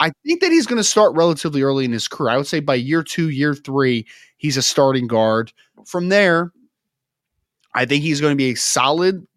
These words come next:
to good starter in the N F L and gonna have a lot of upside at that position. I just, I, I guess I'm a, not quite as bullish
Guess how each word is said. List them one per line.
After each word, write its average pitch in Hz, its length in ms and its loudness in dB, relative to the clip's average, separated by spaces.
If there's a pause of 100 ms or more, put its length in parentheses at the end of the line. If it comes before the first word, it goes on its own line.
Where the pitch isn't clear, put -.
(440)
to 143 120 -4
good 131 260 -2
starter 107 500 -2 (160)
in 131 140 -4
the 123 160 0
N 104 100 -6
F 101 200 -10
L - 280 -14
and 113 400 -4
gonna 135 200 0
have 139 160 0
a 143 40 -4
lot 143 160 0
of 147 80 -2
upside 151 380 -2
at 113 80 -8
that 104 160 -4
position. 107 500 -8 (1120)
I 160 180 0
just, 160 300 -4
I, 160 160 0
I 160 80 0
guess 165 220 2
I'm 156 220 0
a, 139 100 -2 (120)
not 156 280 -2
quite 170 260 -2
as 135 100 -2
bullish 147 400 0